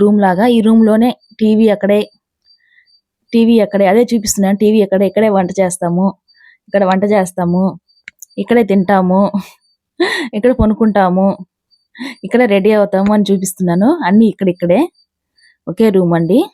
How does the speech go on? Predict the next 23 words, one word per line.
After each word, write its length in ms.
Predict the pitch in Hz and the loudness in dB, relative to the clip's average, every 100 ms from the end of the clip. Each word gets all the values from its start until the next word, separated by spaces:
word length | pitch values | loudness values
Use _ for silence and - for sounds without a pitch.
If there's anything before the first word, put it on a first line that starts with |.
| 190 | -2
అన్నీ 160 | 190 202 | 0 0
ఇక్కడేను. 360 | 190 165 175 254 277 | 0 0 2 2 0
వండుకునేది, 600 | 180 170 170 170 170 202 214 _ _ _ _ _ - | 0 -2 -2 0 0 0 -2 _ _ _ _ _ -6
నిద్రపోయేది, 560 | 180 190 185 175 170 196 202 | -2 0 0 0 0 -2 0
టీవీ 200 | 190 185 175 | 0 0 -2
చూసేది, 380 | 175 175 175 220 - - | -2 -2 0 -2 -2 -2
హాల్ 260 | 190 208 208 | 0 2 2
అదే, 160 | 226 247 | 2 0
కిచెన్ 260 | 190 - 196 | -4 -2 -2
ఇదే, 160 | 185 254 339 _ _ _ _ - 208 | 2 0 -2 _ _ _ _ -8 0
డైనింగ్ 340 | 208 220 220 214 | 2 2 2 2
హాల్ 160 | 190 190 | 2 2
ఇదే, 160 | 202 294 - _ _ _ _ _ - | 2 0 -4 _ _ _ _ _ -2
బెడ్‌రూమ్ 380 | 214 202 226 226 196 | 0 0 0 0 2
ఇదే, 160 | 208 294 339 _ _ _ _ - | 0 0 -4 _ _ _ _ -4
రెడీ 180 | 196 214 | 0 2
అయ్యేదానికి 380 | 220 202 202 214 220 | 2 2 0 0 0
అదేనండి. 460 | 180 185 160 156 269 - | 0 0 -2 -2 -4 -4
చిన్న, 240 | - 190 190 - - | -4 -2 -2 -6 -8
చిన్న 200 | 214 202 208 180 | -2 0 2 0
ఇల్లు, 240 | 160 208 - _ _ _ _ _ _ _ _ _ _ _ _ _ _ _ - - - | 0 -2 -2 _ _ _ _ _ _ _ _ _ _ _ _ _ _ _ -18 -10 -2
చిన్న 140 | 220 247 | 2 2
ఇల్లైనా 240 | 233 262 | 2 2